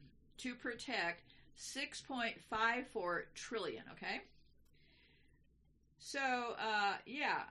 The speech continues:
uh, I think this is a big problem, but hey, what do I know, right? Um, and then there was, people have these other ideas, okay? So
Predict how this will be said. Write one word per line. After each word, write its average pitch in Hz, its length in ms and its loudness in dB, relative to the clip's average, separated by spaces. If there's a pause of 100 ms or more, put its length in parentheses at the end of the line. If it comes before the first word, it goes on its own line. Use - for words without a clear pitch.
(200)
uh, 190 320 -4
I 302 120 0
think 320 220 -4
this 214 120 -2
is 180 100 -6
a 175 40 -4
big 170 220 -2
problem, 175 500 -2
but 254 120 -2
hey, 302 280 -4 (180)
what 277 160 0
do 262 60 0
I 214 140 0
know, 160 200 -4
right? 190 220 -2 (340)
Um, 185 420 -2 (2000)
and 240 200 -2
then 277 280 0
there 233 200 2
was, 220 260 0 (140)
people 311 320 -4
have 254 240 2
these 220 180 2
other 214 240 2
ideas, 170 720 0
okay? 160 300 -2
So 170 300 -2